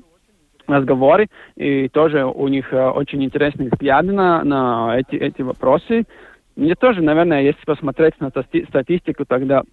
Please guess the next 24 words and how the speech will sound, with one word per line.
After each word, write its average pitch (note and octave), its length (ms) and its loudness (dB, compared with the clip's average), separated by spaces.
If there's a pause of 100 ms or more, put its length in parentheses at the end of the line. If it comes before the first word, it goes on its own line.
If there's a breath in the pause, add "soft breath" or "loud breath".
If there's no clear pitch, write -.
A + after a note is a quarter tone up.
(720)
может F3 320 0
быть, A#3 160 2 (120)
но D3 340 -2
я D3 140 2
вижу, F3 220 2
что F3+ 500 2
это C#3+ 520 2
один C#3+ 300 -2
из, C#3 120 -2 (180)
одна C#3+ 340 -4
из, C3+ 160 -6
э, C3 160 -4 (260 loud breath)
задач C#3 340 0 (200)
школы A#3 320 0
вообще, - 480 -2 (100)
ну, C3 420 -4
развивать D3 480 0
этот, C3 340 -4
э, B2 260 0
интерес, C3 380 0
развивать C#3 520 0
этот, C3+ 320 -8
э, C3 140 -2 (400 loud breath)
этот, C#3 320 -4